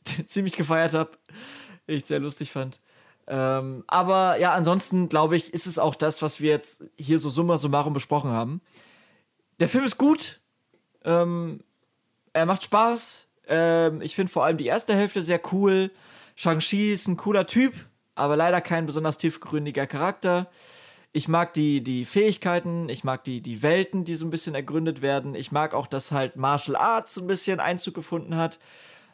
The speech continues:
Ähm, und ich find's die Inszenierung bis auf das Finale eigentlich auch ziemlich cool. So. Also ich, ich hatte mit dem Film meinen Spaß, ich hatte eine gute Zeit im Kino, ich bereue das Ticket nicht.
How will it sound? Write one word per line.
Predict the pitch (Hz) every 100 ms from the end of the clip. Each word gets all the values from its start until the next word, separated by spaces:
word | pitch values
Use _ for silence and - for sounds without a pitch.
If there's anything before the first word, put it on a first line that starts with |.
| _ -
Ähm, | 139 139 143 139 131 135 _ _ _ _ _
und | 143
ich | 143
find's | 185 165
die | 160
Inszenierung | 147 - - 156 175 175 175 170 - -
bis | 151
auf | 165
das | - 143
Finale | 143 139 143 143
eigentlich | 131 120
auch | -
ziemlich | 127 - 170 156 -
cool. | 131 117 107 _ _
So. | - 127 113 _ _ _
Also | - 139
ich, | 165 - - _
ich | - 208
hatte | 202 175
mit | 170
dem | 170
Film | 160 147
meinen | 139
Spaß, | - 196 214
ich |
hatte | 180
eine | 147
gute | 127 151
Zeit | - 143
im |
Kino, | 135 190 190
ich | -
bereue | 127 131
das | 127
Ticket | 196 196 170
nicht. | 175 165